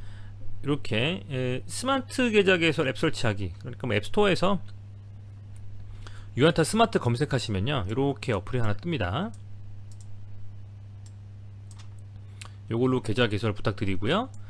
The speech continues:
어, 계좌 개설할 때 뭐 쭉 따라가시면 되고 마지막에 다섯 번째로 개설 확인이 있어요. 개설 확인, 이 확인 누르시기 전에 반드시 계좌 유추자 정보 등록하기 클릭하셔야 됩니다. 그리고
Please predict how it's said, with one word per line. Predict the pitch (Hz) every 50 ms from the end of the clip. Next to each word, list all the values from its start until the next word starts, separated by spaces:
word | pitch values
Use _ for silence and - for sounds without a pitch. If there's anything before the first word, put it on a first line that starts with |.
| - - - - - - - -
어, | 117 107 107 110 110 -
계좌 | 175 175 208 208
개설할 | 196 196 175 185 180 180 165 - -
때 | - 156 147 147 143 135 123 -
뭐 | 117 113 110 110 107 104 104 104
쭉 | - 208 208 202 196
따라가시면 | 214 220 226 220 220 202 190 196 190 180 156
되고 | - 117 123
마지막에 | 107 92 85 95 101 160 170 165 139 110 107 107 120 127 110 92 90 101
다섯 | - - 104 101 -
번째로 | - 117 95 - - 107 160 165 139 - - - - - -
개설 | - - 117 110 165 160
확인이 | - - - 233 262 262 214
있어요. | 143 - - - - - 143 - - - - - - - - - - - -
개설 | - 123 117 160 156 156
확인, | 190 196 196 196 185 175 165 - - - - - - - - - - - -
이 | 135 127 -
확인 | - - 254 254 190
누르시기 | 127 123 156 139 - 135 120
전에 | - - 117 117 110 107 143 156
반드시 | - - 285 269 285 277 262 - - 226 240 254 - - - - - - - - - - - - - -
계좌 | - 151 156 202
유추자 | 185 156 - - 175
정보 | 156 151 139 123
등록하기 | - 123 131 - - 117 110
클릭하셔야 | 113 - - - - 156 135 131
됩니다. | 107 104 90 87 87 82 80 - - - 101 - - - -
그리고 | - 104 110 120 175 208 220 202